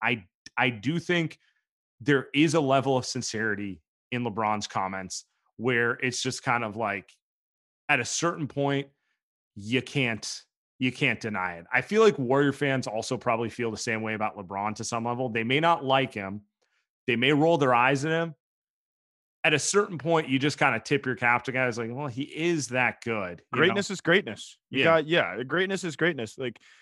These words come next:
Speaker 2: th-, the fact that people didn't, didn't really see the Warriors team that went sixteen and one and then the back-to-back title for what they are, how great they were, like, it don't make sense. We watched LeBron do this at, at whatever age he in,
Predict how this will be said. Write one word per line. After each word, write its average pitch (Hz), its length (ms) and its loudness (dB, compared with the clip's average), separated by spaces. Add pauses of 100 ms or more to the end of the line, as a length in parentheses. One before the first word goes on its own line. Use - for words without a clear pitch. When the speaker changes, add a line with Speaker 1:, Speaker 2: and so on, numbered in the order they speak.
(260)
Speaker 2:
th-, 247 160 -10
the 151 260 4
fact 170 300 2
that 165 100 2
people 156 260 0
didn't, 147 380 0 (640)
didn't 160 280 0
really 139 380 2 (120)
see 147 440 -4
the 135 100 0
Warriors 135 380 2
team 139 200 -4
that 120 100 0
went 123 160 -4
sixteen 139 340 -8
and 117 140 -4
one 123 200 2
and 120 80 -4
then 123 120 -4
the 113 80 -2
back-to-back 120 500 -2
title 127 300 0
for 123 180 -6
what 117 140 -4
they 123 80 -4
are, 120 160 2
how 117 100 0
great 113 460 -8
they 123 80 -4
were, 131 340 0
like, 127 160 -2
it 135 60 -2
don't 147 160 0
make 139 120 -2
sense. 160 320 -6
We 139 140 -2
watched 156 320 2
LeBron 143 300 0
do 143 120 0
this 151 200 -2
at, 127 100 0 (320)
at 120 160 0
whatever 143 320 2
age 139 220 2
he 156 160 2
in, 170 160 -2